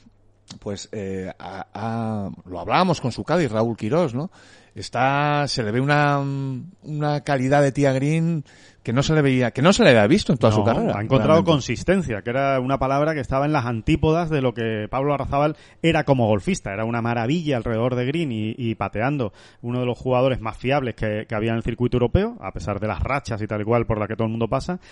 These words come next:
Speaker 2: pero se metía en muchos líos Pablo Arrazábal. Y sin embargo, en esta gira del desierto, que lo hemos estado viendo, eh, se ha metido en muy pocos líos. Más bien ha sido un tema de pad, sobre todo en Abu Dhabi y en Dubái.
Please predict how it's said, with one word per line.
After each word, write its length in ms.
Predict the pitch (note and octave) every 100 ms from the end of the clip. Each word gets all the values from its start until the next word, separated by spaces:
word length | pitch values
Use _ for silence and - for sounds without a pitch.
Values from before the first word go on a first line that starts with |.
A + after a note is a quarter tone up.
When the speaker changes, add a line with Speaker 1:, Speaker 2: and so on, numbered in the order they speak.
| - -
Speaker 2:
pero 200 | A2+ C#3
se 120 | -
metía 220 | B2 A2+ A#2+
en 60 |
muchos 280 | C#3 D3+ A#2+
líos 400 | A2+ G3 A2 - A#2+
Pablo 220 | A#2+ A#2
Arrazábal. 340 | G#2 D3 F#3+ -
Y 120 | A2
sin 160 | G#2 F#2
embargo, 420 | F#2 A2+ C3+ F#3 - -
en 80 | G#2+
esta 160 | B2+
gira 220 | B2 B2+ A#2+
del 120 | A#2
desierto, 440 | A2 D3 D3+ F3
que 100 | C3
lo 60 | A2
hemos 160 | A2+
estado 200 | A2 -
viendo, 400 | A2+ B2+ C#3 F3+ - - _
eh, 460 | A#2+ A2 G#2 G2 F#2
se 100 | -
ha 40 | A2+
metido 220 | A#2+ D#3+
en 120 | D3
muy 100 | D3+
pocos 300 | F#3 F3 A2
líos. 320 | C#3 G3 F#2+
Más 120 | A2 A2+
bien 180 | C3+
ha 20 | C#3+
sido 280 | D3 D#3+
un 160 | E3 D3+
tema 200 | D#3+ F3+
de 140 | C3+
pad, 220 | - E3+ -
sobre 260 | - G#2+
todo 160 | G#2+ B2+
en 80 | B2+
Abu 180 | A2+ A2
Dhabi 220 | A#2 A2+
y 40 |
en 80 | G2
Dubái. 240 | F#2+ C#3+